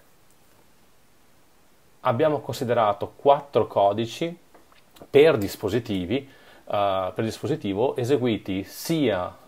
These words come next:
eh, bare metal che, eh, in, con, con Linux.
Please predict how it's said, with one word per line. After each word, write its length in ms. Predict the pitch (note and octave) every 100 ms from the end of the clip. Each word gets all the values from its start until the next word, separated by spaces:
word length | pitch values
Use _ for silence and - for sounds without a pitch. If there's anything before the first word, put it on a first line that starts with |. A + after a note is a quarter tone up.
| F#2+
eh, 140 | F#2+
bare 260 | F2+ A#2 B2
metal 520 | F#2+ F2 A#2 D3 D#3 - _ _
che, 460 | - C3+ A2 - -
eh, 420 | G#2+ F#2 F#2+ G#2+
in, 220 | G2+ G2+ -
con, 580 | - G2 F#2+ F#2+ F#2 F#2+
con 160 | G2
Linux. 540 | F2 E2 E2 - -